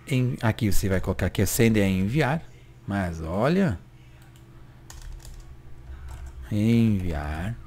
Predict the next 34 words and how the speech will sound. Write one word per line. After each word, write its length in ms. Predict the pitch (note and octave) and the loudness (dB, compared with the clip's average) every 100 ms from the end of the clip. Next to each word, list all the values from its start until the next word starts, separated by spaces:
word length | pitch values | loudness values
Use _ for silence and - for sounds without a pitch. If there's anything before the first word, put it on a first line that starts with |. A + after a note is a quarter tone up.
| - - - - | -16 -18 -18 -4
E 80 | B2+ | -2
aqui 180 | C3 C#3+ | 0 0
você 200 | D3 D3+ | 2 2
vai 120 | D3 | 4
salvar 440 | - D#3+ A2 C3+ | 6 4 6 4
essa 160 | F3+ C#3 | 4 2
variável 580 | A2 G2+ F#2+ A2+ G2+ F#2+ | 2 4 4 4 4 0
aqui, 240 | - C#3+ | 0 0
ó, 100 | B2+ | 2
salve 420 | - - G#2+ C#3 | 0 0 0 2
a 40 | A#2+ | 2
variável 480 | G#2+ G2 G2 C3 | 4 4 2 2
como 400 | B2+ C3 E3+ A3 - - - - - - - | 2 4 6 4 -2 -20 -20 -20 -20 -20 -4
nome. 300 | F#3 E3+ G2 - - - - - - - - | 0 2 0 -6 -12 -14 -14 -16 -18 -20 -6
É 100 | G#2+ | -2
o 60 | F#2 | -2
que 100 | G2+ | -2
você 220 | F#2+ - | -2 -2
quer, 220 | - A#2+ | 0 0
então 180 | G2 G2 | 0 -4
você 100 | G#2+ | -2
vai 120 | G2+ | -4
criar 260 | - G#2 B2 | -2 0 0
essa 160 | D3+ | 0
variável 440 | C#3+ C3+ A#2+ A#2+ B2 | 2 4 4 2 0
como 220 | B2+ C#3 | -2 0
nome. 400 | A2+ G#2 F2 - - - - - - - | 0 -2 -4 -10 -20 -20 -20 -20 -20 -12
Pronto, 360 | F2+ F#2+ - - - - - - - - - - - | -8 -8 -4 -4 -4 -10 -20 -20 -20 -20 -20 -20 -8
tá? 260 | F#2+ B2 - - - - - | -4 -4 -8 -16 -16 -16 -6
Agora, 500 | D3 D3 F#3+ G#3+ - - - - - | 2 6 6 4 0 -4 -4 -14 0
para 280 | - F#3 A3+ | 6 6 6
continuar 480 | - E3+ - B2+ G2+ | 2 0 0 0 0
nosso 200 | G2 G#2 | 0 -2
atendimento, 760 | G2 G#2 G2+ G2+ F3 F#3+ G#2+ | -2 0 2 2 2 2 0